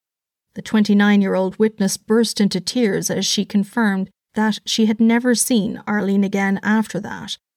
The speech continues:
nor had Arlene ever contacted her. Donna said that Robert Howard had told her that he'd left Arlene at her sister's home in Spa Mound,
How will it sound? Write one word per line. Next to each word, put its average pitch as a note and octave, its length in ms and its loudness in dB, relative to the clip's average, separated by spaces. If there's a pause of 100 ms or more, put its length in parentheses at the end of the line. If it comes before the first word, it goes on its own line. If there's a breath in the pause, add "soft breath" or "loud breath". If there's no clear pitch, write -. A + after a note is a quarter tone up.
(180)
nor G#3 380 4
had G#3+ 280 -2
Arlene F#3 500 -2
ever G3 220 -4
contacted F#3+ 640 -6
her. - 320 -10 (920)
Donna B3 260 4
said G#3+ 380 2
that G#3+ 160 0
Robert F#3+ 320 -2
Howard G#3+ 400 0
had G#3+ 140 -2
told A3 280 0
her G#3+ 100 2
that A3 200 -2
he'd A#3 160 2
left A#3+ 260 0
Arlene G#3+ 380 4
at G#3 140 0
her A3+ 100 2
sister's - 460 -2
home - 260 -6
in G3 100 0
Spa G#3 380 2
Mound, - 340 -6